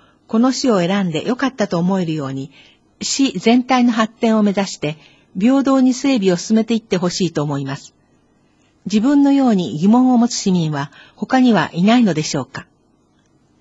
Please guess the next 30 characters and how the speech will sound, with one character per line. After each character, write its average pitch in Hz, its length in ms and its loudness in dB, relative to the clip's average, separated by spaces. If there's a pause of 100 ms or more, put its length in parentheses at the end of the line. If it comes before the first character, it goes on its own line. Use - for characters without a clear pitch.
(920)
市 - 140 -12
長 233 220 0
答 202 240 0
弁。 135 260 -10 (1040)
未 220 120 2
来 269 180 2
平 262 320 0
地 - 100 -10
区 196 140 -6
は 170 220 -4
茨 247 340 0
城 - 100 -12
県 180 180 -2
が 151 140 -2
行 196 120 -4
っ 180 180 -2
た 151 240 -6
住 220 160 2
宅 233 240 -4
開 214 160 -2
発 147 260 -8
で - 120 -12
す。 - 180 -20 (640)
こ 247 100 -2
の 262 140 4
開 269 240 -4
発 262 240 -4
費 240 180 0
用 180 180 2
は、 143 180 -8